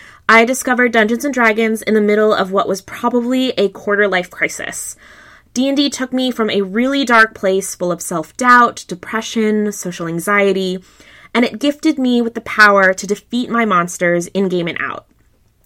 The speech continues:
Gave me oodles of confidence and an abundance of creative energy.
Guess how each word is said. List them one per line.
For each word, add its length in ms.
Gave 220
me 260
oodles 260
of 120
confidence 720
and 260
an 120
abundance 720
of 120
creative 460
energy. 540